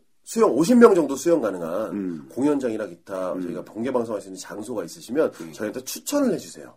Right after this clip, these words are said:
Speaker 2: 예, 어딘지만 알려주시면
Speaker 1: 네.
Speaker 2: 저희가 다 뭐 섭외를 하겠습니다.
Speaker 1: 네, 추천을 해주시면 저희가
Speaker 2: 음.
Speaker 1: 섭외를 하겠습니다.
Speaker 2: 아시는 데 있으면
Speaker 1: 네,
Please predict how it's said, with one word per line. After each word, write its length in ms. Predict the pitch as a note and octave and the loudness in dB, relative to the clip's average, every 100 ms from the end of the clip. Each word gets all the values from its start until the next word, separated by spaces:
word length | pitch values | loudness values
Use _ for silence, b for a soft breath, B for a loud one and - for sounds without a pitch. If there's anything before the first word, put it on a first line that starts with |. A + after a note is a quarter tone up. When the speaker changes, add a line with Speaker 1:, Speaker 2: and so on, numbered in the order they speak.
| - | -8
Speaker 2:
예, 80 | F#2 | -2
어딘지만 840 | G2 C#3 C3+ A#2+ A2+ G#2+ G#2+ G#2+ | 2 4 4 2 0 0 0 -2
알려주시면 640 | - F#2 F2 F2+ A2+ D#3 - | -4 -6 -6 -6 -8 -8 -12
Speaker 1:
네. 140 | - F2+ | -14 -10
Speaker 2:
저희가 280 | E2 F#2 | -8 -8
다 80 | G#2 | -8
뭐 140 | F2 E2 | -12 -10
섭외를 280 | B2 B2 G#2 | -8 -6 -8
하겠습니다. 480 | B2 A2 - C#2 G2 | -12 -12 -14 -14 -10
Speaker 1:
네, 160 | F#2+ | -8
추천을 420 | - - - F#3+ F3+ | -10 -8 -2 2 2
해주시면 400 | D#3 - C3 C#3 | 0 -6 -4 -2
저희가 200 | G2+ G#2 | -2 -4
Speaker 2:
음. 20 | |
Speaker 1:
섭외를 320 | - C#3+ A#2+ | -6 -6 -6
하겠습니다. 440 | C3+ C3 G2+ F#2 F#2+ | -8 -10 -8 -2 -2
Speaker 2:
아시는 240 | A2 A#2+ | 0 0
데 80 | G2 | -2
있으면 420 | - F#2+ D#2 D#2+ | -4 -8 -8 -10
Speaker 1:
네, 140 | D#2 | -10